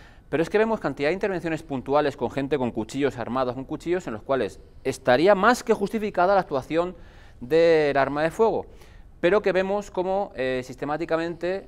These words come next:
eh, los gobiernos responsables, ya sean gobiernos municipales o nacionales,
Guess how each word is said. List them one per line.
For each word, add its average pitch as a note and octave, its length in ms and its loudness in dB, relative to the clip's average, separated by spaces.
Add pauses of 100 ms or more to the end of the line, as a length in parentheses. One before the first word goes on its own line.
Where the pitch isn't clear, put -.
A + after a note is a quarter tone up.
eh, A2 720 -4 (240)
los A#2 220 -6
gobiernos D3+ 340 -2
responsables, E3 600 -2
ya B2 80 -8
sean D3 100 -2
gobiernos C#3+ 340 0
municipales C3 640 -2
o A#2 100 -2
nacionales, A#2+ 560 -6